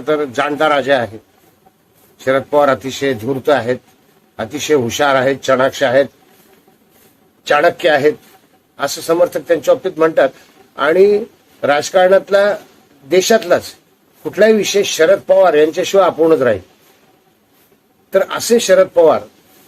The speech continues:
जेव्हा लोकांना वाटलं की आता खचतील, आता शरद पवार यांच्या पक्षात, म्हणजे त्यांच्या उरलेल्या पक्षात ज्याचं तुतारी चिन्ह आहे त्याच्यात काही दम राहिलेला नाहीये,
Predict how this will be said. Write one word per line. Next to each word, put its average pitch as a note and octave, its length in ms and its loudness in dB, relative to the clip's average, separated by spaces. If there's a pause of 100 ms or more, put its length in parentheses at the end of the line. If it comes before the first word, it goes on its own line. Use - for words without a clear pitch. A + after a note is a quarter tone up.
(420)
जेव्हा G3 520 2
लोकांना F3 340 2
वाटलं F#3 300 2
की F3 400 -8 (100)
आता D3 240 -2
खचतील, E3+ 460 0 (1160)
आता C#3 280 0
शरद C#3 260 0
पवार D3 340 4 (840)
यांच्या C3 320 0
पक्षात, D#3+ 460 0
म्हणजे C3+ 380 0 (220)
त्यांच्या C#3 260 -2
उरलेल्या F3+ 340 4
पक्षात D3 360 0 (560)
ज्याचं B2+ 220 -6
तुतारी G3 400 0
चिन्ह E3 340 2
आहे A#2+ 240 -2 (1000)
त्याच्यात C#3+ 240 0 (100)
काही D#3 320 2
दम D3+ 280 0
राहिलेला D3+ 280 2
नाहीये, D3 400 2